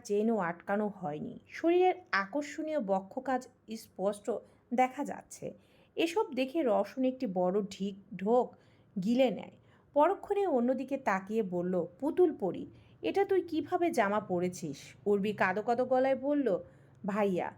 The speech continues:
আমি জামা পরতে পারি না।" রওশন উর্মিকে উদ্দেশ্য করে বলল, "পুতুল পরি, যা, জামাটা সোজা করে পরে আয়। তুই যদি জামাটা পরতে পারিস তাহলে আমি তোকে আইসক্রিম খাওয়াতে নিয়ে যাব।"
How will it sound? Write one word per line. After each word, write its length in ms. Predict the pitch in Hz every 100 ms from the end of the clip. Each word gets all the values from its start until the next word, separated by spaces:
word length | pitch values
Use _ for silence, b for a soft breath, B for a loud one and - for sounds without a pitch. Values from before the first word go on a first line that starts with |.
| -
আমি 260 | 262 302 339
জামা 340 | 277 247 269
পরতে 340 | 285 285 285 285
পারি 360 | 202 170 180
না।" 200 | - - - b b b b 220
রওশন 380 | 269 330 392 427
উর্মিকে 380 | 220 220 240 262
উদ্দেশ্য 520 | 214 180 175 233 -
করে 220 | 240 214 208
বলল, 420 | 180 170 170 - -
"পুতুল 340 | 254 262 226
পরি, 320 | - - - b b b
যা, 240 | 175 185 - b b b
জামাটা 340 | 233 294 330 339
সোজা 340 | - 233 254
করে 200 | 262 254
পরে 360 | 254 180 175 170
আয়। 160 | - - b b _
তুই 160 | 285 349
যদি 260 | 359 359 311
জামাটা 400 | 247 220 240 262
পরতে 400 | 240 196 196 262
পারিস 380 | 254 220 180 -
তাহলে 300 | 180 190 175
আমি 300 | 170 190 226
তোকে 320 | 269 247 - -
আইসক্রিম 500 | 180 208 208 247 247
খাওয়াতে 400 | - 254 240 190
নিয়ে 240 | 175 170
যাব।" 340 | 170 - -